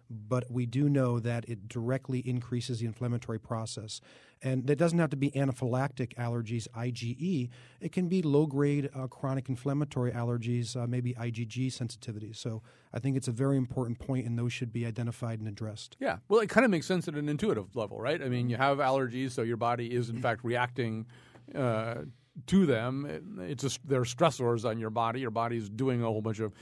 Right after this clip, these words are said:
Speaker 2: things that are making you very uncomfortable, uh, because they're fighting the, whatever the allergen is. It kinda makes sense that they're gonna be doing this thing. You know, before I take Mike's call, um, Deep, I, I also wanted, as somebody who's doing the pure science research, uh, of this,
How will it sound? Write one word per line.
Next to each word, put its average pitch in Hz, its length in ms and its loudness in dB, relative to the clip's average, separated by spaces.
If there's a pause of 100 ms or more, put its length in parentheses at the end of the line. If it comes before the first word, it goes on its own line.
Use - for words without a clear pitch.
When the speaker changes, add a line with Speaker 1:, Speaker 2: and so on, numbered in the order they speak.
(180)
Speaker 2:
things 151 220 4
that 135 100 4
are 123 40 4
making 123 260 2
you 127 260 4
very 131 280 6
uncomfortable, 117 720 0 (320)
uh, 110 180 0
because 107 420 -4
they're 110 140 -2
fighting 107 320 -4
the, 104 140 -4
whatever 117 520 -2
the 104 120 -2
allergen 98 580 -4
is. 107 100 -12
It - 140 -14
kinda 120 160 0
makes 107 180 -4
sense 110 220 -4
that 98 80 -12
they're 101 100 -6
gonna 98 140 -6
be 107 160 -8 (300)
doing 127 200 6
this 107 120 -2
thing. 120 160 -2 (120)
You 226 100 -2
know, 254 40 4
before 233 260 4
I 262 60 6
take 220 180 -2
Mike's 180 260 -2
call, 123 300 2
um, 143 220 -2 (180)
Deep, 240 280 -6 (100)
I, 202 220 -6
I - 80 0
also 247 240 2
wanted, 233 260 4
as 190 380 2
somebody 240 300 6
who's 175 220 4
doing 175 600 2 (560)
the 139 300 -2
pure 170 420 4
science 151 580 0
research, 139 540 -2
uh, 143 40 -2
of 131 320 -4
this, 113 500 -4